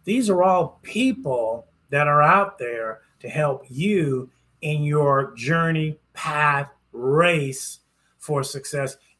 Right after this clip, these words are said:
and to help you run, uh, the race in such a way to win. What does winning look like? Right? Well, I don't know. You have to look at your life and say,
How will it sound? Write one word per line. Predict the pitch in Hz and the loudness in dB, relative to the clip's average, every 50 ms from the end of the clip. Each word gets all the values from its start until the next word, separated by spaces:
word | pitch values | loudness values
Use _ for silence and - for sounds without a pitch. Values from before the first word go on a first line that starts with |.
| _ _ | _ _
and | 175 185 180 180 175 | -2 0 0 0 -2
to | 165 | -2
help | 139 135 143 175 208 226 226 214 - - | -4 -4 -4 -2 0 0 -2 -4 -8 -10
you | 175 170 175 160 | -6 -4 -2 -2
run, | 143 139 135 135 151 175 220 247 240 208 160 139 131 127 131 127 131 135 135 135 - _ _ _ _ _ _ _ _ _ _ _ _ _ _ _ _ _ | -2 -2 0 2 2 2 2 2 2 0 0 0 -2 -4 -4 -4 -4 -6 -8 -10 -14 _ _ _ _ _ _ _ _ _ _ _ _ _ _ _ _ _
uh, | 135 131 131 135 139 | -4 -2 -2 0 0
the | 143 143 156 | 0 0 2
race | 156 156 170 170 160 156 147 139 - - _ | 2 2 2 2 2 0 -2 -4 -8 -12 _
in | 175 165 156 | -4 -4 -4
such | 151 - - - 185 185 180 - | -4 -6 -4 -4 -4 -4 -4 -6
a | 170 160 | -8 -6
way | 147 156 147 143 147 147 143 139 143 139 - _ _ _ _ _ _ _ | -4 -4 -4 -4 -4 -4 -4 -6 -6 -10 -14 _ _ _ _ _ _ _
to | - - 139 | -8 -6 -4
win. | 135 147 139 127 107 - _ _ _ _ _ | -2 -2 -4 -4 -6 -10 _ _ _ _ _
What | _ 202 220 | _ -4 -2
does | 233 220 190 | -2 -2 0
winning | 180 208 220 220 202 156 123 110 | 0 0 2 2 0 -2 -4 -6
look | 104 92 - - | -10 -14 -14 -18
like? | - - - _ _ _ _ _ _ _ _ _ _ _ _ _ _ _ _ - - | -20 -20 -20 _ _ _ _ _ _ _ _ _ _ _ _ _ _ _ _ -20 -16
Right? | - 135 - 147 147 151 - _ _ _ _ _ | -14 -10 -10 -10 -10 -10 -18 _ _ _ _ _
Well, | - 151 165 160 - _ _ _ _ _ _ _ _ _ _ _ _ _ - | -6 -6 -6 -6 -8 _ _ _ _ _ _ _ _ _ _ _ _ _ -10
I | 151 151 | -8 -4
don't | 156 156 160 165 | -2 -2 0 0
know. | 190 240 226 160 - - _ _ _ _ _ _ | 0 0 -2 -4 -8 -10 _ _ _ _ _ _
You | 143 139 | -6 -4
have | 156 156 151 | -4 -4 -4
to | - | -4
look | 160 170 175 170 | -4 -4 -4 -4
at | 160 147 - | -6 -8 -4
your | 151 151 143 | -4 -4 -2
life | 143 160 170 175 165 | -2 -2 -2 -2 -4
and | 165 151 | -6 -6
say, | 143 - 147 139 139 | -4 -4 -6 -6 -6